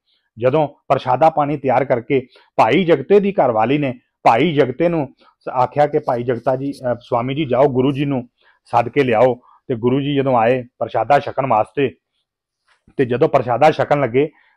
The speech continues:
ਤੇ ਭਾਈ ਜਗਤੇ ਨੂੰ ਆਖਣ ਲੱਗੇ, "ਭਾਈ ਜਗਤਾ, ਅਸੀਂ ਜਦੋਂ ਸਵੇਰੇ ਤੇਰੇ ਘਰ ਆਏ ਸਾਂ, ਤੁਹਾਡੇ ਘਰ ਦੇ ਵਿੱਚ ਇੱਕ ਛੋਟਾ ਜਿਹਾ ਬੱਚਾ ਵੀ ਖੇਡਦਾ ਸੀ,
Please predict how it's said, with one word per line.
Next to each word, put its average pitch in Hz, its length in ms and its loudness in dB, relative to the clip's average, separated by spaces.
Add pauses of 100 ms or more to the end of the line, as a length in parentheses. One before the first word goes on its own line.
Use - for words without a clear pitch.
ਤੇ 160 80 2
ਭਾਈ 139 300 -2
ਜਗਤੇ 127 340 -2
ਨੂੰ 170 140 -2
ਆਖਣ 143 280 -4
ਲੱਗੇ, 123 240 -2
"ਭਾਈ 123 260 -4
ਜਗਤਾ, 131 640 -4 (340)
ਅਸੀਂ 196 220 -2
ਜਦੋਂ 196 200 0
ਸਵੇਰੇ 151 400 0
ਤੇਰੇ 190 260 0
ਘਰ 170 200 0
ਆਏ 131 180 2
ਸਾਂ, 156 220 -2 (360)
ਤੁਹਾਡੇ 147 360 0
ਘਰ 139 220 0
ਦੇ 139 140 0
ਵਿੱਚ 180 180 -2
ਇੱਕ 160 80 -8
ਛੋਟਾ 156 360 -2
ਜਿਹਾ 190 120 2
ਬੱਚਾ 151 320 0
ਵੀ 233 100 0
ਖੇਡਦਾ 180 380 -2
ਸੀ, 117 180 -12